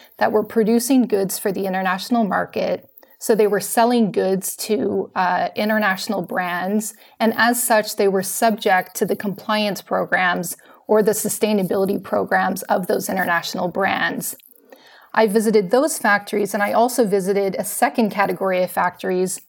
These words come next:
which were those factories which were just producing garments for the domestic market.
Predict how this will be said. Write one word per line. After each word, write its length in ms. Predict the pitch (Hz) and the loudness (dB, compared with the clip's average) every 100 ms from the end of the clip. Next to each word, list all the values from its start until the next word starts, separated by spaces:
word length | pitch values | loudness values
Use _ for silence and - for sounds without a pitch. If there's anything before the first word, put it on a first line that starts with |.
| - | -2
which 240 | 220 214 | -2 2
were 120 | 214 | 0
those 300 | 190 233 247 | 4 2 2
factories 580 | - 196 196 - 208 190 | 0 -2 -2 0 0 0
which 220 | 214 - | -6 -6
were 140 | 190 196 | -4 -4
just 440 | - 240 254 - | 0 0 0 -4
producing 520 | - 214 202 - 190 | -2 0 0 -2 -4
garments 760 | 180 196 202 196 180 175 - - - - - | 0 0 2 0 -4 -6 -8 -12 -18 -20 -2
for 160 | 226 | 2
the 100 | 208 | 2
domestic 640 | 196 208 208 196 - - - | 2 2 2 0 -4 -6 -2
market. 560 | 185 180 190 165 - | -2 -2 -4 -4 -6